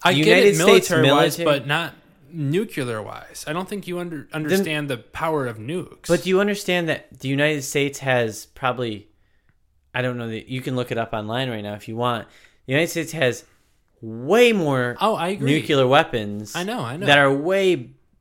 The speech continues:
Speaker 2: more developed than anything
Speaker 1: Right.
Speaker 2: North Korea has.
Speaker 1: I know.
Speaker 2: We
Speaker 1: I,
Speaker 2: could hit
Speaker 1: I
Speaker 2: North Korea
Speaker 1: totally
Speaker 2: right
Speaker 1: get it.
Speaker 2: now.
Speaker 1: I totally get it.
Speaker 2: Mi-, the United States could launch a nuke and hit North Korea right now.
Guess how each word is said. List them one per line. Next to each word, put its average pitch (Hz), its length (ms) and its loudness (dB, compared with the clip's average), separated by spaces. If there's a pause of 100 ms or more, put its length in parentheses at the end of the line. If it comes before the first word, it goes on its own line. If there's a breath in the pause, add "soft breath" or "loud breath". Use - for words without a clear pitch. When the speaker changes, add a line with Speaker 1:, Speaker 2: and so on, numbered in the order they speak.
(100)
Speaker 2:
more 151 460 -4 (100)
developed 120 960 -2
than 123 180 -2
anything 131 340 -2
Speaker 1:
Right. - 20 -4
Speaker 2:
North 120 280 -4
Korea 117 280 -4
has. - 480 -12
Speaker 1:
I 185 180 -4
know. 165 220 -4
Speaker 2:
We 202 140 6
Speaker 1:
I, - 20 6
Speaker 2:
could 240 160 6
hit 220 220 6
Speaker 1:
I 180 40 0
Speaker 2:
North 185 200 -2
Korea 180 240 8
Speaker 1:
totally 139 180 6
Speaker 2:
right 156 140 8
Speaker 1:
get 123 80 -4
it. - 40 -6
Speaker 2:
now. 139 300 4
Speaker 1:
I 98 40 -6
totally 151 340 -4
get 117 180 -8
it. - 120 -18 (100)
Speaker 2:
Mi-, 156 400 -2
the 135 420 -12
United 180 340 -2
States 151 340 0
could 123 160 -6
launch 135 300 -2
a 135 40 -4
nuke 135 160 -2
and 123 80 -10
hit 131 180 -8
North 123 240 -6
Korea 120 300 -4
right 113 340 -2
now. 104 360 -8